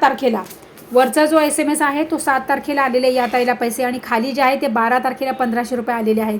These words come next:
या ताईला. बारा तारखेला म्हणजे कालच या ताईला पंधराशे रुपये आलेले आहेत. बघा, "Thank you शिंदे सर, फडणवीस सर, अजित सर आणि आदिती मॅम, मुझे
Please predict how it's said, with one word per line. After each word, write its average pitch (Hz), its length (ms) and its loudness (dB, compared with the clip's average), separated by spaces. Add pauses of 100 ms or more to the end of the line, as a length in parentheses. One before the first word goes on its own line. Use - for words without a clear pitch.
या 226 120 -2
ताईला. 226 380 -2 (680)
बारा 240 360 4
तारखेला 247 500 0
म्हणजे 269 500 -4
कालच 277 460 2
या 269 140 4
ताईला 247 300 0
पंधराशे 254 480 -2
रुपये 254 220 0
आलेले 233 320 0
आहेत. 233 280 0 (1200)
बघा, 233 220 2 (460)
"Thank 262 300 0
you 320 120 6
शिंदे 254 400 2
सर, 262 300 2 (320)
फडणवीस 247 580 -2
सर, 262 200 2
अजित 233 520 -4
सर 262 280 4
आणि 254 320 -4
आदिती 233 460 -2
मॅम, 262 320 0 (600)
मुझे 277 460 2